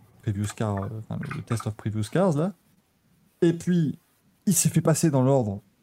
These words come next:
littéralement par Colton Herta. On comprend pas trop comment, pas trop pourquoi. Voilà, bon, Herta s'est retrouvé, euh, propulsé devant, c'est lui qui a testé la McLaren en premier, ainsi de suite. Puis Palou est arrivé.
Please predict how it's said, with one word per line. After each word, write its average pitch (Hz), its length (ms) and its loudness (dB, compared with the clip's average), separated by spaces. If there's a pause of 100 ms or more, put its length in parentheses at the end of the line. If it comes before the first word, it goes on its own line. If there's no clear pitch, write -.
littéralement 123 420 2
par 110 140 0
Colton 113 240 -2
Herta. 107 260 0
On 175 80 -2
comprend 104 220 -4
pas 113 80 -2
trop 110 160 -6
comment, 113 380 0
pas 101 160 -8
trop 113 120 -6
pourquoi. 104 320 -4
Voilà, 107 160 -4
bon, 104 160 -8 (180)
Herta 113 220 -2
s'est 110 80 -4
retrouvé, 107 380 -2
euh, 101 60 -2
propulsé 110 420 -2
devant, 117 320 2
c'est 113 100 -4
lui 113 140 -2
qui 120 60 0
a 107 40 -2
testé 107 240 -6
la 107 80 -2
McLaren 107 300 -2
en 107 80 0
premier, 117 260 0
ainsi 104 160 -4
de 101 60 -10
suite. - 160 -4 (960)
Puis 180 120 4
Palou 151 300 4
est 117 100 2
arrivé. 160 380 4